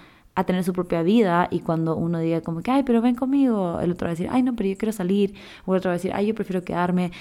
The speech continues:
y como que ya eso va a hacer que sea difícil. En cambio, cuando tú ya tienes un poquito más claro cuáles son tus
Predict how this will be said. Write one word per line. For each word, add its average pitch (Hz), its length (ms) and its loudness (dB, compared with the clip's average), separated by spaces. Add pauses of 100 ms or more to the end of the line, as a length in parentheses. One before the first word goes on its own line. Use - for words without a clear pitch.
(180)
y 226 120 2
como 220 240 4
que 196 160 4
ya 214 180 6
eso 220 200 2
va 196 60 4
a 190 40 2
hacer 190 160 0
que 190 80 -8
sea 185 140 2
difícil. 175 480 0
En 180 100 0
cambio, 190 240 2
cuando 175 160 2
tú 196 80 0
ya 202 120 2
tienes 202 240 0
un 180 120 0
poquito 175 380 -2
más 170 160 -2
claro 170 300 0
cuáles 170 240 0
son 170 120 -2
tus 170 220 -4